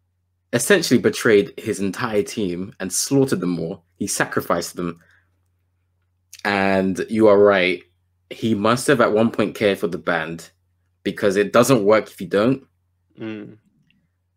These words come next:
Speaker 1: Because it's essentially sacrifice. You have to sacrifice what is closest to you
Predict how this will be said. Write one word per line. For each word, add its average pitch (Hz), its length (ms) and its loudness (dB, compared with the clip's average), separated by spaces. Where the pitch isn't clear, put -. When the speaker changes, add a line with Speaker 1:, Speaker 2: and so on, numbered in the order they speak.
Speaker 1:
Because 110 260 0
it's 120 160 0
essentially 113 460 0
sacrifice. - 920 -6
You 107 180 -4
have 110 240 -4
to 110 100 -6
sacrifice 90 840 -4
what 98 160 4
is 87 120 -4
closest 127 500 0
to - 100 -8
you 90 320 0